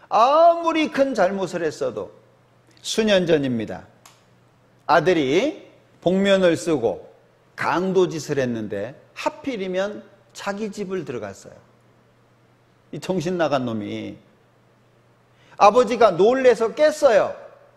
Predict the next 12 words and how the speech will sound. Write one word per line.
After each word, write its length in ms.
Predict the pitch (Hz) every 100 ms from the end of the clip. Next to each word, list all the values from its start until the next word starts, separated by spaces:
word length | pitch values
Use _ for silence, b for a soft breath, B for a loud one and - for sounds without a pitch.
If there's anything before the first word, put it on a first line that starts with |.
| _ -
그러니까 840 | 302 294 233 233 226 240 - -
칼로 640 | - 320 320 285 247 247 -
아버지를 560 | 185 208 202 208 208
찔렀어요. 600 | 208 320 285 170 147 98 - - _ _ _ _ _ - B B
아버지가 640 | B 214 254 269 269 233 -
비명을 500 | 226 247 254 240 202
지르니까 880 | 240 247 220 214 247 254 254 - -
옆방에 600 | 175 208 208 302 262 254
있던 380 | 220 220 233 202
누나 360 | 160 208 208 185
둘이 320 | 185 202 196
깼어요. 560 | 302 294 - 190 117